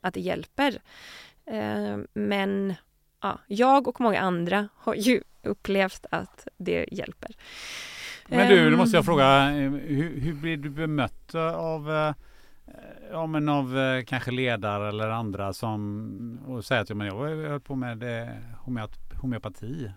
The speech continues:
Speaker 2: Eh, ja, det är ju, det är bara hokus pokus.
Speaker 1: Ja, det var nog ingen som sa att det var hokus pokus, och det var ju flera som hade åkt dit innan, men det var ju ingenting som någon, eh, ja, men jag fick, eller, be-,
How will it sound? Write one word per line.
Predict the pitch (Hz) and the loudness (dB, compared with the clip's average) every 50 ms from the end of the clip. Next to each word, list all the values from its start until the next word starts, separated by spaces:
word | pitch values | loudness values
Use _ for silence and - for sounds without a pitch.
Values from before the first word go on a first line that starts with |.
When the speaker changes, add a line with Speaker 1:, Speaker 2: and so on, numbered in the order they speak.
| - | -14
Speaker 2:
Eh, | - 117 113 113 110 110 110 110 110 107 107 104 104 110 117 101 117 120 117 113 | -12 -10 -8 -8 -6 -6 -6 -6 -6 -6 -6 -6 -8 -8 -10 -12 -12 -12 -12 -12
ja, | 101 98 101 | -10 -12 -8
det | 90 110 131 160 160 | -4 -2 0 0 2
är | 139 123 117 | 2 2 2
ju, | 113 113 104 95 | 0 -2 -2 -4
det | 90 95 104 104 127 | -6 -8 -8 -6 -4
är | 143 | 0
bara | 131 117 | 2 2
hokus | 104 104 - 101 - | 2 0 -4 -10 -12
pokus. | - - - - - 139 - - - - - _ _ _ _ _ _ - - - - - | -12 -16 -14 -8 -8 -8 -8 -10 -18 -20 -20 _ _ _ _ _ _ -14 -14 -14 -12 -6
Speaker 1:
Ja, | - 214 226 226 233 | 0 2 4 4 4
det | 226 226 | 4 2
var | 233 | 2
nog | 240 233 | 4 4
ingen | 240 262 302 | 4 4 2
som | 311 233 226 | 2 0 0
sa | 226 220 | 2 2
att | 196 196 | 0 2
det | 190 | 0
var | 190 196 | -2 -2
hokus | - - - - | -2 -4 -8 -2
pokus, | - 220 196 208 - - - | 0 0 0 0 -2 -4 -2
och | 202 | 0
det | 190 190 | 2 2
var | 190 202 | 4 4
ju | 202 208 | 2 2
flera | - - 196 185 190 | 2 2 2 2 2
som | - - 220 | 2 0 -2
hade | 226 233 226 262 | -2 0 2 2
åkt | 208 180 165 170 - - - | 2 2 2 0 -2 -4 -12
dit | 196 175 180 170 170 - - | -8 -4 -4 -4 -4 -6 -6
innan, | - 226 220 202 190 202 233 247 254 220 185 190 | -4 -2 0 0 0 2 2 2 2 2 2 0
men | 196 190 | 0 0
det | 196 196 | 0 2
var | 202 | 2
ju | 202 208 208 | 2 2 2
ingenting | 208 202 196 202 220 - - 285 247 220 | 2 0 0 0 -2 0 2 2 2 2
som | - - 190 190 | -2 -2 -4 -2
någon, | 190 190 185 175 - 175 175 175 175 175 175 - _ - - - - - _ _ _ _ _ - | 0 0 0 0 0 -2 -2 0 -2 -4 -6 -8 _ -20 -20 -20 -20 -20 _ _ _ _ _ -8
eh, | 190 180 180 175 180 180 185 - - | -4 -4 -2 -2 -2 -4 -4 -4 0
ja, | - 226 | 2 4
men | 233 220 | 4 6
jag | 214 226 226 233 233 220 208 233 | 8 8 8 8 8 6 2 -4
fick, | - - 240 - _ _ _ - - - _ _ - | -4 -4 -4 -4 _ _ _ -20 -20 -20 _ _ -6
eller, | 196 190 - - - - - | -6 -6 -6 -12 -20 -20 -12
be-, | - - 190 - | -6 -6 -6 -6